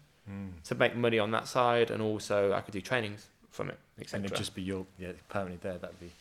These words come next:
Speaker 2: Yeah.
Speaker 1: really good.
Speaker 2: Like, I, I'm always tempted. Like, I see, like, I, I own my flat in London, and I always see, like, in this magazine, it's called The Week. I recommend it. It means you can stop reading all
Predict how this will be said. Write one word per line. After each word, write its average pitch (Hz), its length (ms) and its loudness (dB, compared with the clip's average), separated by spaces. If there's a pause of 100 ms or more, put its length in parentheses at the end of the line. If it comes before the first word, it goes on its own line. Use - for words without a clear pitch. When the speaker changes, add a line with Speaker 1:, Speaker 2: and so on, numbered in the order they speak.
(160)
Speaker 2:
Yeah. 196 320 6 (120)
Speaker 1:
really 92 140 -12
good. 90 180 -12 (360)
Speaker 2:
Like, 156 280 6
I, 160 100 6
I'm 151 100 8
always 160 160 4
tempted. 139 420 -2
Like, 107 180 -2
I 120 100 -2
see, 120 500 0 (560)
like, 117 120 2
I, 123 140 8
I 117 240 8
own 113 160 4
my 107 80 2
flat 101 240 0
in 98 80 -2
London, 95 340 -6 (460)
and 117 140 -2
I 113 80 2
always 113 240 2
see, 110 240 -2
like, 104 260 -2 (640)
in 120 120 -6
this 98 140 -10
magazine, 98 600 -4 (840)
it's 117 140 -10
called 110 160 -6
The 110 80 0
Week. 95 400 -6 (200)
I - 80 -8
recommend 90 460 -8
it. - 120 -14 (180)
It 113 40 -14
means 107 200 -8
you 104 80 -12
can 101 100 -10
stop 98 420 -4
reading 110 520 -6
all 98 480 -8